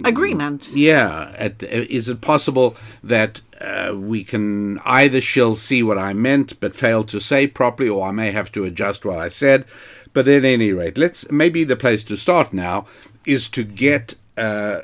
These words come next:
Speaker 2: some understanding of why you were so indignant in a way you almost never get.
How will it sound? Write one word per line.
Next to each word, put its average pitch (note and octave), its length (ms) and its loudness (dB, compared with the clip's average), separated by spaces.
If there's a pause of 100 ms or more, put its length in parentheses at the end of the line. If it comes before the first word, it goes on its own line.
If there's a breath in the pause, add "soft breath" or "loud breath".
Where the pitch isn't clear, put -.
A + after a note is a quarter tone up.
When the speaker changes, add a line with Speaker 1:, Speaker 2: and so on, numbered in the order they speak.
Speaker 2:
some A#2+ 600 -2
understanding A2+ 800 -2
of G2 200 -8
why G#2 280 -2
you C3+ 240 0
were G2 120 -2
so E3 640 4
indignant C#3+ 840 0 (540 soft breath)
in B2+ 120 0
a B2+ 100 2
way F#3 200 2
you D3+ 200 4
almost B2+ 580 4
never C3+ 800 0 (180)
get. A#2 520 2